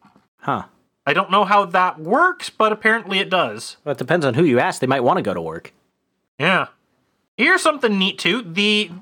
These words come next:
Speaker 2: the British Museum has this tablet, and in fact, the inscriptions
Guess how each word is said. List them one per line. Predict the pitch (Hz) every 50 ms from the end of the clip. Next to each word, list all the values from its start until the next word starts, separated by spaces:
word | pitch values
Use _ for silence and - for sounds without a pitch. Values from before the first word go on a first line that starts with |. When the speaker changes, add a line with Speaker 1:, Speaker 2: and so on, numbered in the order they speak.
| - _ _ -
Speaker 2:
the | 180
British | 180 - 262 349 415 415 - -
Museum | 240 240 240 214 - 247 285 294 202 151
has | - - 202 220 262 285 269 -
this | - 208 175 - - -
tablet, | - - 170 139 120 117 110 113 113 120 190 247 - - - _ _ _ _ _ _ _ _ _ _ _ _ _ _ -
and | 190 208 214 214 208 208 208 202
in | 196 - 233 254 233
fact, | - - - 240 254 220 160 151 - - - - - - _ _ _ _ _ _ _ _ _ _
the | - 214
inscriptions | 208 196 185 - - - - 262 277 - - - 262 240 220 208 190 175 160